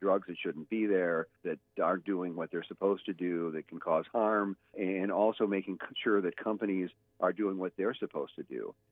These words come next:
In, in the case of these letters, these companies were making health claims simply because of how F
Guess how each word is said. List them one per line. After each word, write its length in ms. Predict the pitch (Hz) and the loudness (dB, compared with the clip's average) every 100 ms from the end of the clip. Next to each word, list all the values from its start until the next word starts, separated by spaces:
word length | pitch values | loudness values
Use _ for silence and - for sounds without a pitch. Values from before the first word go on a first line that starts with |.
| _ - | _ -4
In, 220 | 107 123 | -2 0
in 80 | 107 | -2
the 80 | 107 | 0
case 300 | - 123 127 | 0 0 0
of 100 | 110 | -4
these 160 | 101 92 | -4 0
letters, 360 | 104 123 101 87 | 4 4 2 -2
these 80 | 98 - | -8 -6
companies 300 | 110 110 101 | -4 -4 -2
were 120 | 107 | -2
making 300 | 104 110 107 | 0 -2 -4
health 240 | 101 117 156 | -2 0 0
claims 380 | - 80 82 101 _ - | -6 -6 -6 -8 _ -6
simply 260 | 123 113 | -6 -4
because 360 | 98 101 104 98 | -4 -4 -2 -2
of 80 | 101 | -2
how 220 | 98 98 | 0 2
F 140 | 95 | 0